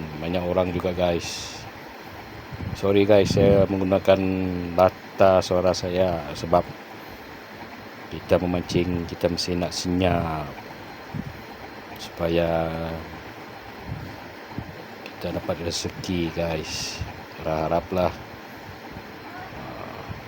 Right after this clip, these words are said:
ini tempat saya memancing. Cuba nasib lah, guys. Air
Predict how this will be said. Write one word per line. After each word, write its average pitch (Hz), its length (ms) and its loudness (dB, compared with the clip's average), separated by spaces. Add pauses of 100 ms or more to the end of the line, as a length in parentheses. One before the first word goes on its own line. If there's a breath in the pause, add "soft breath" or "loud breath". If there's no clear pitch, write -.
(360)
ini 85 240 -4
tempat 80 320 -4
saya - 220 -4
memancing. 85 420 -2 (1120)
Cuba 82 260 0
nasib 85 400 0
lah, 95 80 2
guys. 101 560 6 (1800)
Air 85 240 -2